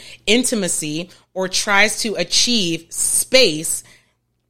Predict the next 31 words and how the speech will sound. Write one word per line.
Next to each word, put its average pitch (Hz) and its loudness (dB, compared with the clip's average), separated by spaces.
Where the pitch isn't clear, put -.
when 202 0
you 202 0
are 220 2
not 202 -2
doing 196 -4
the 175 -6
exact 185 -2
same 185 -2
thing 175 -2
at 175 -2
the 175 -8
exact 165 -2
same 170 -4
time, 151 -4
but 185 -4
you've 170 -4
gotta 190 2
be 190 -6
able 185 -2
to 185 -8
still 202 -4
be 185 -6
a 170 -6
safe - 0
place 180 -4
for 185 -4
them. 143 -6
Is 196 -2
this 240 0
too 285 -2
detailed? 220 -6